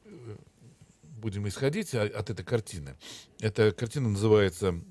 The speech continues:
э, «Парад Победы». Вообще-то еще страшнее она называется. Называется «Конец Третьего Рейха». Да, так, <laughs> и действительно. Ну вот видишь, мне хо-, много, много хочется говорить сразу мне, потому что у меня впечатлений масса об этой, об этой картине. М,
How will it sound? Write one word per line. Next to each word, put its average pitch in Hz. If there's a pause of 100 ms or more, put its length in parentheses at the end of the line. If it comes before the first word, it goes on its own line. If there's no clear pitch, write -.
(120)
э, 87
«Парад 101
Победы». 135 (200)
Вообще-то 113
еще 110
страшнее 123
она 80
называется. 85
Называется 95 (340)
«Конец 120
Третьего 113
Рейха». 104 (260)
Да, 104
так, 98
<laughs> -
и 101
действительно. 101 (560)
Ну 117
вот 120
видишь, 147
мне 139
хо-, 135
много, 156
много 151
хочется 147
говорить 156
сразу 156
мне, 170
потому 107
что 120
у 120
меня 123
впечатлений 135
масса 135 (220)
об 95
этой, 92 (200)
об 95
этой 92
картине. 107 (520)
М, 85